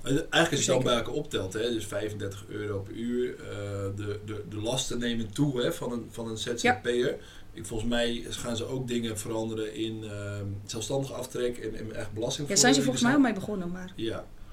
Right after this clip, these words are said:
Speaker 1: Ehm, dat betekent eigenlijk dat de, eigenlijk de concurrentiepositie tussen een, een, een werknemer en een Z Z P'er, die er eigenlijk helemaal niet mag zijn in de basis, maar die er feitelijk is natuurlijk in,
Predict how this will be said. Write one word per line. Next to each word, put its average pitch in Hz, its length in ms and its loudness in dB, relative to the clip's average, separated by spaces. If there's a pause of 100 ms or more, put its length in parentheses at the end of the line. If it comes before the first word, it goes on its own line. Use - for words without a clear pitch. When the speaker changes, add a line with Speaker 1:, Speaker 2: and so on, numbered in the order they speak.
(480)
Speaker 1:
Ehm, 113 120 -4
dat 117 1120 2
betekent - 60 -10
eigenlijk 156 280 2
dat 104 120 -2
de, 113 80 -2
eigenlijk 113 300 -4
de 127 60 -6
concurrentiepositie 120 800 0
tussen 113 340 -2
een, 107 180 -8
een, 107 220 -8
een 104 280 -4
werknemer 117 640 2
en 117 100 -6
een 110 80 -2
Z 110 120 0
Z - 80 -6 (100)
P'er, 120 320 2
die 113 120 -4
er 123 80 -4
eigenlijk 117 240 -2
helemaal 120 220 0
niet 101 80 -4
mag 107 180 -4
zijn 113 500 0
in 117 100 -6
de 104 60 -6
basis, 98 640 -4 (680)
maar 98 120 -6
die 92 140 -6
er 92 80 -6
feitelijk 95 400 -6
is 120 200 -6
natuurlijk 101 380 -8
in, 98 220 -8